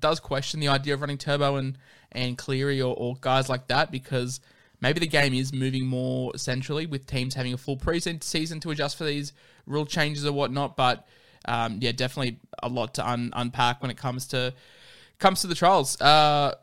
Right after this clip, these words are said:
I guess we're gonna kick off with the very first game, the Sea Eagles sixteen, the Raiders eighteen. Basically monsoonal weather, this. It was, it was pretty horrid conditions all the way around. All eyes would have been fixated on Tommy Turbo.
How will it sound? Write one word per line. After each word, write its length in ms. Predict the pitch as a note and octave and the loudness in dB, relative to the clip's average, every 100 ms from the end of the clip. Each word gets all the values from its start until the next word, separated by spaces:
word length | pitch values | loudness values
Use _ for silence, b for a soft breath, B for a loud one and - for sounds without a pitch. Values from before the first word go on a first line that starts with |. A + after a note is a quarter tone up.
| _ | _
I 80 | C#3 | 0
guess 140 | D#3 G#3+ | 2 2
we're 60 | |
gonna 100 | F#3 | 0
kick 220 | C3+ C#3+ | -2 -2
off 260 | C3+ C3+ - - | -2 -2 -8 -8
with 240 | C3+ C3 C3 | -6 -6 -4
the 340 | C3 C3 C3 | -4 -2 0
very 180 | C3+ C#3+ | 0 2
first 240 | C#3+ C3 | 0 0
game, 200 | C3 B2+ | 0 0
the 60 | C3 | -2
Sea 180 | - D#3 | -2 0
Eagles 340 | F3+ D#3 C3+ | 0 -2 -4
sixteen, 500 | - C#3+ - C3 C3 | -4 -6 -4 -2 0
the 140 | C3 | -2
Raiders 420 | B2 B2+ C#3 C3 A#2+ - | -2 0 0 -2 -4 -4
eighteen. 680 | C3 C3 C#3+ C3 C3 C3+ C3 b b b b b b b b _ _ | -4 -2 -2 -2 0 -4 -6 b b b b b b b b _ _
Basically 420 | C3 C#3+ - D3 | 0 2 0 0
monsoonal 520 | C3 B2 B2+ C#3+ B2+ | 0 0 0 -2 -2
weather, 200 | A#2+ B2 | -2 -2
this. 320 | C3+ C#3 C#3+ C3 | -2 -2 -2 -4
It 80 | |
was, 200 | G#2+ B2 | -4 -6
it 100 | - | -4
was 160 | B2+ C3 | -6 -8
pretty 420 | - E3+ D#3 A2+ C3+ | -6 -6 -4 -8 -10
horrid 420 | - C3 C3 B2+ | -6 -2 -2 -4
conditions 720 | C3+ A#2+ B2+ C3+ A#2+ A#2+ - - _ | -4 -2 -2 -4 -6 -6 -6 -8 _
all 180 | B2 C3 | 0 2
the 60 | B2+ | 2
way 180 | A#2+ | 2
around. 560 | B2+ C3 C3+ C3+ C#3 - - _ _ _ | 2 2 2 2 -2 -6 -14 _ _ _
All 260 | D3 F3+ E3+ | 4 6 8
eyes 240 | E3+ E3+ | 8 8
would 140 | E3 | 2
have 40 | D#3+ | 0
been 120 | D#3 | 0
fixated 420 | - - D#3+ D#3 | -2 0 0 2
on 120 | D3 | 0
Tommy 220 | C#3 D#3 C#3+ | -2 -4 -2
Turbo. 540 | D3 C#3+ C3+ D3 | 0 2 4 2